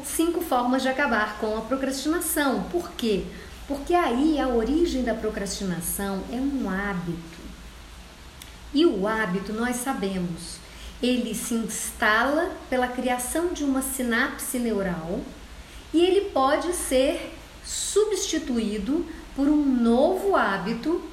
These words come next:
esse hábito ser reforçado de vinte e um a trinta dias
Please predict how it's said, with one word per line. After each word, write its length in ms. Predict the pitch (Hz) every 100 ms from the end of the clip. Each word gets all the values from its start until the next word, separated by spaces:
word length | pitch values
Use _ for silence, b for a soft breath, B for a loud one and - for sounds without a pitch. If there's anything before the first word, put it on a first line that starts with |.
| B B B B
esse 300 | 302 - 294
hábito 440 | 247 202 233 226
ser 200 | - 208
reforçado 1200 | 180 240 359 - 392 - - 226 208 202 196 269 285
de 100 | 202
vinte 300 | 185 214 -
e 60 | 202
um 140 | 233
a 60 | 311
trinta 400 | 311 311 311 311
dias 480 | 226 220 226 254